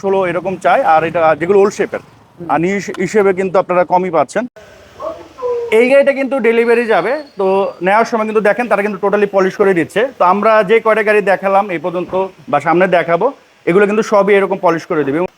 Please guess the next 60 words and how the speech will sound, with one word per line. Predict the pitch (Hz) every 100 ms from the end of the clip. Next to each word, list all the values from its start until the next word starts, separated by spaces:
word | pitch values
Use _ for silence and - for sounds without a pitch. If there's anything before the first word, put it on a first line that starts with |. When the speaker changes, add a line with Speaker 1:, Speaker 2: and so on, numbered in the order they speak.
| _
Speaker 1:
তো | 208
এটা | 220 220 269
হচ্ছে, | 269 277 277 277
আহ, | 277 220 202 202 202 190 - - _ _
সিএইচআর | 262 247 233 185
নাকি? | 185 190 123 233
Speaker 2:
না, | 233 220
এটা | 214 214
বেজেল, | 226 214
এটা | 226
Speaker 1:
ও, | 233
Speaker 2:
সোল্ড | 208 214
Speaker 1:
সরি, | 226 175
Speaker 2:
আউট। | 107 _ _ -
এটাও | 220
Speaker 1:
সোল্ড। | 220 -
Speaker 2:
সেল, | 208
এটাও | 131 - 208
সোল্ড। | 233
Speaker 1:
আচ্ছা, | 170 190
এটা | 196 208 214
already | 214 208 226
সোল্ড | 208 208 214
আউট | 196
হয়ে | 196 208
গেছে। | 208 185 247 285 - _ _ _
আহ, | 143 147 151 156 170
Speaker 2:
সেম | 196
Speaker 1:
এটাও | 240
Speaker 2:
কালার, | 226
Speaker 1:
সোল্ড | 240 220 196
আউট। | 147 -
Speaker 2:
সেম | - 247 240 233
কালার | 247 247
আরেকটা | 220 202 226
আছে, | 214
ওটা | 214 196
Speaker 1:
আচ্ছা। | 208 196
Speaker 2:
আমরা | 220 214
পলিশ | 202 208
হইতে, | 220 190 262 _ -
ওই | 180
যে | 180
দেখাই। | 175 180 - -
Speaker 1:
তাহলে | 196
এই, | 214 247 240
এখান | 233 247
থেকে | 208
শুরু | 190 156
করি | 131 113
আমরা। | 104
Speaker 2:
এখান | 214 214
থেকে | 202
শুরু | 175
করি। | 151
Speaker 1:
এখান | 185 185
থেকে, | 196
এটা | 220 220
হচ্ছে | 220 240
Probox। | 233 233 233 220